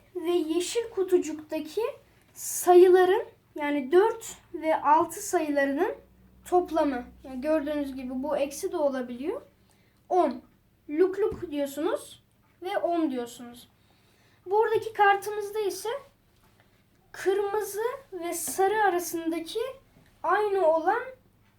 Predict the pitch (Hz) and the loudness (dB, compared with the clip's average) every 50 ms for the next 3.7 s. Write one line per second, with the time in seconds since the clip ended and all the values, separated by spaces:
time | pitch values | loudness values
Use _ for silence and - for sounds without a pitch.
0 | _ _ - 311 339 359 359 370 370 370 - 339 - - - 311 285 277 277 277 | _ _ -8 -4 0 2 2 2 0 -2 -6 -8 -8 -8 -4 -2 -2 -2 -2 -4
1 | 277 269 269 269 269 - - - - - - 339 320 339 320 320 320 320 320 311 | -6 -8 -10 -10 -12 -14 -12 -12 -12 -10 -8 -6 -4 -4 -4 -2 -2 -2 -2 -2
2 | 311 302 294 - - _ _ _ _ _ _ _ _ - - - - 262 254 285 | -2 -4 -4 -6 -10 _ _ _ _ _ _ _ _ -20 -20 -20 -16 -8 -6 -4
3 | 277 269 277 - 285 269 262 262 254 262 262 - - | -4 -4 -6 -4 -2 -2 -2 -2 -6 -8 -10 -6 -4